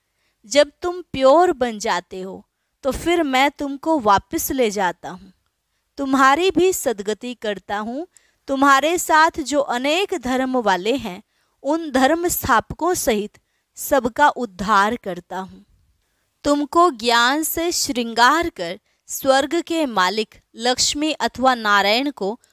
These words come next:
वरने लायक बनाता हूँ, फिर तुमको वापस ले जाता हूँ। सबको पहले मुक्तिधाम भेज देता हूँ, सबका सदगति दाता भी हूँ।" दूसरे धर्म स्थापक जो आते हैं, वह सदगति नहीं करते,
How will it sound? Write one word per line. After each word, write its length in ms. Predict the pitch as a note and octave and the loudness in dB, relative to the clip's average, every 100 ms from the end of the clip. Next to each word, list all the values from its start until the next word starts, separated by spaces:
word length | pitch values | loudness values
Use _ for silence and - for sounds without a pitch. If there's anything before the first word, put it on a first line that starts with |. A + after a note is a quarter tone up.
| _ | _
वरने 500 | A3 A3+ A#3+ B3 C4 | -2 2 4 2 -2
लायक 440 | A#3+ F#3+ F3+ A3+ - | 0 0 0 -2 -4
बनाता 520 | G3+ F#3+ E3+ E3+ D3+ | -6 -4 -6 -8 -12
हूँ, 220 | E3 G3 _ _ _ _ _ | -14 -18 _ _ _ _ _
फिर 260 | - D#4 E4 | -6 -2 -2
तुमको 520 | F4 E4 D#4+ E4+ D#4 | -2 -4 0 2 4
वापस 480 | A#3+ G#3+ - F4 E4+ | 4 4 0 -6 -4
ले 160 | D#4+ | -4
जाता 400 | C4 B3+ A#3+ B3+ | -2 -2 -2 -6
हूँ। 260 | A#3 A3+ A#3 _ _ _ _ | -8 -10 -18 _ _ _ _
सबको 600 | - - D4 C#4 - F#4 | -16 0 2 2 2 2
पहले 480 | F#4+ A#3+ A#3+ B3+ D4 | 2 2 0 2 0
मुक्तिधाम 840 | C#4+ B3 _ C#4 B3 A3+ A#3 B3+ C#4+ | 0 -4 _ -8 -6 0 2 2 2
भेज 320 | C4+ A#3 G#3 | 2 2 0
देता 320 | G#3+ G#3+ - | -2 -4 -6
हूँ, 260 | G3+ A3 A3+ _ _ _ _ | -8 -10 -18 _ _ _ _
सबका 580 | - - C#4+ C4+ D#4 E4 | -6 0 2 2 0 0
सदगति 600 | D4+ C4+ A3+ A#3 A3+ C4+ | 0 -2 -2 -4 -4 -4
दाता 460 | B3 G#3 F#3+ G3 G3 | 0 2 2 -2 -2
भी 240 | G3 C#4+ | -2 -2
हूँ।" 260 | E4+ A3+ F3+ _ _ _ _ _ G#3+ | -2 -6 -14 _ _ _ _ _ -6
दूसरे 480 | C4 D4+ G4 G4 | -2 0 2 0
धर्म 360 | F4+ C#4 D4 E4+ | 2 0 0 0
स्थापक 540 | F4 - C4 A#3+ D#4 | -4 0 0 2 -2
जो 220 | E4 C4+ C#4+ | -4 0 4
आते 380 | A3 F#3+ A3 | 4 0 -6
हैं, 260 | A#3 G#3 E3+ _ _ _ - | -10 -12 -16 _ _ _ -6
वह 200 | B3 F4 | -2 -2
सदगति 640 | F4 C#4+ A3+ A3+ B3+ E4+ | -2 -2 -2 -2 -2 -2
नहीं 320 | D#4 C4 E4 F#4 | -2 -2 -4 -4
करते, 500 | A#3+ F#3+ - F3 | -4 -4 -6 -14